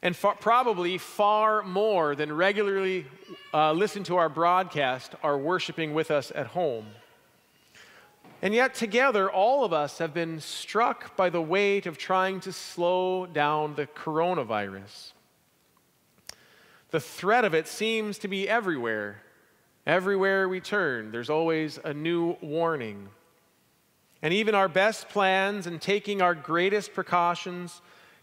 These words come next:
give us but momentary confidence that we are safe, for there's always something else to do.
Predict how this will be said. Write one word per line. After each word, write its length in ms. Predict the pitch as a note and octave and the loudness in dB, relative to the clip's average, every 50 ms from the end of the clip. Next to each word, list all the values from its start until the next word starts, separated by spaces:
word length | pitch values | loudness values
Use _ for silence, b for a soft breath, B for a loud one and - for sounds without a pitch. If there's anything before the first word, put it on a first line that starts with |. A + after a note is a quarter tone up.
| B | B
give 180 | - E3+ E3+ E3+ | -4 -2 2 2
us 380 | F3+ F3 D#3+ - - - - - - - - _ | 2 2 0 -2 -8 -14 -16 -18 -20 -20 -8 _
but 140 | - E3+ D#3+ | -2 -2 -2
momentary 960 | D#3 D3 D3 D#3 D#3+ E3 E3+ E3+ D#3 - C#3 C3+ C3 C3+ C3+ C3+ C3+ B2+ - - - _ _ | 0 0 0 2 2 0 -2 -6 -6 -4 -2 0 0 0 0 -2 -4 -8 -12 -18 -20 _ _
confidence 1000 | - - D3+ D#3 D#3 D#3+ D3+ - - A2 G#2 G2 G2 G2+ - - - - - - - _ _ _ _ | -6 -2 0 0 0 0 -2 -6 -8 -8 -8 -8 -8 -12 -14 -18 -20 -20 -20 -20 -20 _ _ _ _
that 120 | - A#2+ A2+ | -12 -12 -8
we 180 | A2+ B2+ B2+ | -4 -2 0
are 320 | B2+ B2+ C3 C3 C3+ C3+ C3 | 2 2 2 0 -2 -6 -10
safe, 640 | - - - - F3+ C#3+ G2+ F#2 F#2+ - - - - _ _ _ _ _ _ _ _ _ _ _ _ _ b b b b b b b | -16 -12 -8 -6 -4 -4 -6 -8 -12 -18 -20 -20 -20 _ _ _ _ _ _ _ _ _ _ _ _ _ b b b b b b b
for 140 | b _ C3 | b _ -6
there's 180 | C3 C#3 C3 C#3 | -4 -4 -2 0
always 480 | E3 F#3 G3 F#3+ F#3+ F#3 F3+ F3+ D#3 | 0 2 2 2 0 0 -2 -4 -6
something 540 | - - - E3+ E3+ E3+ D#3+ - E3+ E3 D#3 | -8 -4 -2 -2 -2 -2 -4 -6 -8 -6 -4
else 360 | C#3 C3+ C#3+ D3 C3+ - - - | -4 -4 -4 -4 -8 -10 -16 -16
to 120 | - C3+ | -16 -16
do. 260 | B2+ B2 A#2 G2+ F#2 | -14 -12 -12 -12 -12